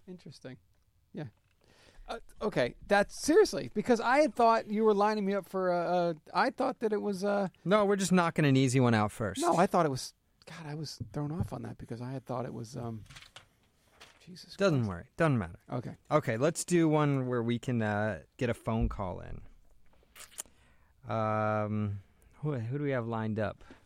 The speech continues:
Speaker 1: Um, oh, we have a bunch of people lined up. Uh, should we say who's lined up, or should I
Speaker 2: No,
Speaker 1: just
Speaker 2: let's, uh,
Speaker 1: <laughs>
Speaker 2: let's pick it out. How about, uh, best what the fuck story
Speaker 1: Okay.
Speaker 2: or moment?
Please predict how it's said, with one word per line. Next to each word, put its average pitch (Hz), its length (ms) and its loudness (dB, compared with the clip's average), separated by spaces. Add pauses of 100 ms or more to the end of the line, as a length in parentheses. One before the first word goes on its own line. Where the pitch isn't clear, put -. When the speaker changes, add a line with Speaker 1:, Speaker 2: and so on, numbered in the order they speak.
(240)
Speaker 1:
Um, 123 420 -6 (1160)
oh, 120 80 -16
we 120 100 -16
have 143 100 -12
a 110 60 -18
bunch 147 180 -14
of - 60 -20
people 110 220 -16
lined 110 160 -14
up. 110 100 -12 (120)
Uh, 120 920 2 (100)
should 147 160 -12
we 120 80 -8
say 139 200 -4
who's 175 180 -2
lined 180 180 -2
up, 214 140 -8
or 135 40 -10
should 123 160 -6
I - 40 0
Speaker 2:
No, 170 300 2
Speaker 1:
just 104 100 -4
Speaker 2:
let's, 123 300 -2
uh, 156 340 6 (140)
Speaker 1:
<laughs> - 120 -20
Speaker 2:
let's - 460 -6 (220)
pick - 280 -4
it 123 80 -2
out. 127 360 0 (480)
How 175 260 0
about, 123 840 0 (140)
uh, 120 460 0 (460)
best 143 340 -2 (160)
what 127 300 -2
the 143 80 -4
fuck - 320 -4
story 120 640 -2
Speaker 1:
Okay. 127 200 2
Speaker 2:
or 123 100 4
moment? 123 760 0